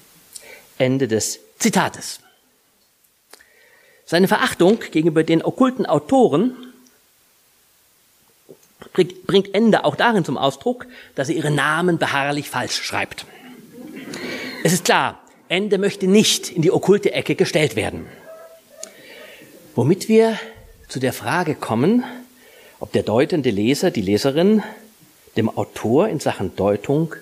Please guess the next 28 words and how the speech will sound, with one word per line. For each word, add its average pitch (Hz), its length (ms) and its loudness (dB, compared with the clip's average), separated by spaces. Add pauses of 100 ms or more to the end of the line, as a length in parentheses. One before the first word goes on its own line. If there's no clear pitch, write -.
(500)
widersprechen 135 720 -4 (260)
dürfen. - 380 -4 (1500)
Nähern 156 500 0
uns - 260 -4
wir 147 140 4
nicht 143 220 0
da 143 260 0
wieder 151 180 -2
dem 120 140 0
unerquicklichen 180 720 0
kleinen 143 380 0
Büchernörgler 143 800 0
an, 196 320 2 (500)
wenn 165 160 -8
wir 135 100 -2
denken, 202 420 -4
es 127 120 -10
besser - 300 -6
zu 196 160 -4
wissen 202 260 -2
als - 220 -6
der - 200 -6
Autor? 247 460 -2 (1800)
Nun, 180 240 4
das 202 160 0
ist 196 120 -4
ein 190 200 0
Problem, 135 720 2